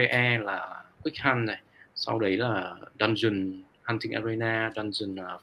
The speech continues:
Fight for Land và Dungeon Treasure Hunt. Và sau đấy thì, ờ, các bạn sẽ tập trung vào cái mode chơi là lan gameplay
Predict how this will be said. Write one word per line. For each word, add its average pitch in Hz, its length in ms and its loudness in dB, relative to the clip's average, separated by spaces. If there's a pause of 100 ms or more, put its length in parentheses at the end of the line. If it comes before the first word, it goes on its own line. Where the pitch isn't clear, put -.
Fight 107 100 -2
for 113 180 0
Land 110 380 4
và 90 140 -8
Dungeon 101 400 -6
Treasure 101 340 -4
Hunt. 107 240 0 (680)
Và 98 560 2
sau 151 240 4
đấy 120 340 6
thì, 127 220 4
ờ, 95 220 0 (480)
các 147 140 -2
bạn 160 180 4
sẽ - 160 -2
tập - 180 -2
trung 123 160 0 (100)
vào 95 240 0
cái 90 180 -4
mode 131 200 -2
chơi 117 420 2
là 98 220 -2
lan 110 400 0
gameplay 113 640 4